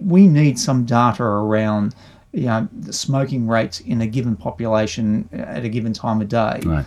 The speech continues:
Speaker 1: So we can draw a link between that, um, and, uh, you know, what people are eating
Speaker 2: Right.
Speaker 1: to work out, you know, how, what, you know,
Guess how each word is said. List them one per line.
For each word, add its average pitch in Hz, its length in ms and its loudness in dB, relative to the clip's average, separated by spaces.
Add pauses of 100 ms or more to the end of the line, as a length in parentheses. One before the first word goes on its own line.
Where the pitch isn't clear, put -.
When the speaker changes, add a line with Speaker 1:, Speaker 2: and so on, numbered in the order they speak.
(140)
Speaker 1:
So - 160 -4
we 131 160 -2
can 127 140 0
draw 117 360 2
a 110 40 -2
link 113 240 -2
between 107 500 -4 (200)
that, 135 420 -2 (420)
um, 120 320 0
and, 117 500 -4
uh, - 80 -8
you - 120 -6
know, 113 180 -2
what 139 280 -4
people 120 320 -6
are 120 120 -6
eating 135 480 -4
Speaker 2:
Right. 73 200 -6 (160)
Speaker 1:
to 139 80 -4
work 131 280 0
out, 113 240 -2
you 127 60 0
know, 110 80 0
how, 120 480 0
what, 156 340 -2
you - 100 0
know, 113 220 0